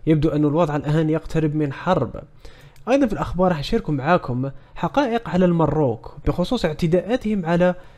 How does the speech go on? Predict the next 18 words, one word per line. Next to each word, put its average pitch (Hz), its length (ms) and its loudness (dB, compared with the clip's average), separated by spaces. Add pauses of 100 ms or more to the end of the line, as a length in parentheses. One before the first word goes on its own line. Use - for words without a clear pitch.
(160)
آه، 156 300 0
ال-، 151 240 4
الوفود 147 540 0
الصحراوية 156 640 0
والدبلوماسيين. 135 800 0
هذه 151 220 4
ليست 208 320 0
المرة 190 200 2
الأولى، 147 340 -2 (680)
إنما 143 180 4
في 131 140 0
خطرة 160 360 2
من 147 160 0
المرات 147 580 2
قاموا 190 400 0
بالاعتداء 165 760 -2
على 226 440 0 (280)
امرأة 226 520 0